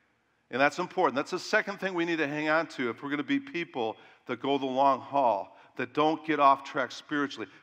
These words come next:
We need to realize that our foundation for what we believe is not a bunch of fairy tales and fables. Our foundation for what we believe is the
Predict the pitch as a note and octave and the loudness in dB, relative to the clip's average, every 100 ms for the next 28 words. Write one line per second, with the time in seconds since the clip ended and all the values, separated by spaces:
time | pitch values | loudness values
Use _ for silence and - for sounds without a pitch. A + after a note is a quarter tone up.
0 | - D#3+ F#3+ F3 D3 E3+ C#3+ A#2 C#3+ D3 | -6 -4 0 0 2 4 4 4 0 -2
1 | D#3 E3 - F#3 E3+ C#3+ D#3 G#3+ - C#3 | 0 0 2 2 2 2 0 0 -2 -8
2 | B2+ D3 D3 E3+ D#3 C3+ C#3 E3 E3+ A#2+ | -6 -2 0 0 -2 -2 -2 0 0 -2
3 | G2+ - - - C3+ D3 G3+ G3 F#3 D#3+ | -6 -14 -12 -6 0 2 4 4 0 -2
4 | C#3 - E3+ F3+ F3 - F#3 D3+ C#3+ - | -8 0 2 4 2 0 0 0 -4 2
5 | E3+ C#3 F#2+ - - - _ _ _ _ | 4 4 0 -12 -18 -20 _ _ _ _
6 | _ _ _ _ _ - B2+ - E3 D3+ | _ _ _ _ _ -10 -6 0 2 2
7 | F#3 - C#3 C#3 C#3 C3 A#2+ B2 D3 C#3 | 0 0 -6 -4 -2 -2 -4 -4 -2 -2
8 | F#2+ - - _ _ _ _ _ _ _ | -6 -16 -20 _ _ _ _ _ _ _
9 | B2 B2 B2+ | -8 -4 -4